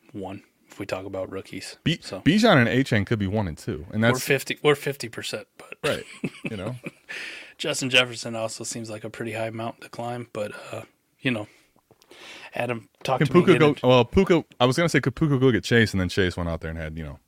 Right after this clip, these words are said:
Speaker 1: Yeah.
Speaker 2: the old, the, the old staple three touchdown game. So, yeah,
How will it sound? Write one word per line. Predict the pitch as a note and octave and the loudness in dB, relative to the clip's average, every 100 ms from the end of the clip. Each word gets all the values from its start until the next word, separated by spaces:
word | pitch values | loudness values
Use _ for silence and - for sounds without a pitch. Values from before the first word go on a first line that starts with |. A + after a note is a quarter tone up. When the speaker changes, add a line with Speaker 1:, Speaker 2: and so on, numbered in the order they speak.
| _ _ _ _ - | _ _ _ _ -10
Speaker 1:
Yeah. | A#2 | -4
Speaker 2:
the | F2+ | -2
old, | F2+ E2 - | -2 -4 0
the, | G#2+ G#2 | 2 4
the | A2 | 4
old | G2+ - | 2 2
staple | G2+ F#2 F#2 | 2 2 0
three | - F#2 | -2 -4
touchdown | - F2 - D#2+ D2+ | -2 -4 -4 -8 -8
game. | D2+ D#2+ | -10 -4
So, | A2+ - _ - F4+ | -4 -4 _ -20 -12
yeah, | C#3+ | -10